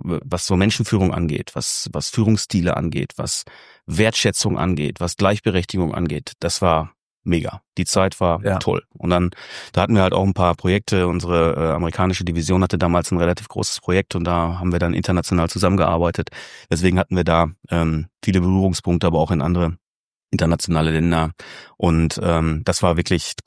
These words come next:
Speaker 1: cool, weil ich dann auch wieder mehr Englisch sprechen konnte, ne? Also die Firmensprache ist dann auf Englisch auch gewechselt.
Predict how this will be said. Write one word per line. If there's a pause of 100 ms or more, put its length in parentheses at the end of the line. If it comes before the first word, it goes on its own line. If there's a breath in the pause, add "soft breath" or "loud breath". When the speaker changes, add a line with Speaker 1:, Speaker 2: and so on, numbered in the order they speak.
Speaker 1:
cool,
weil
ich
dann
auch
wieder
mehr
Englisch
sprechen
konnte,
ne?
Also
die
Firmensprache
ist
dann
auf
Englisch
auch
gewechselt.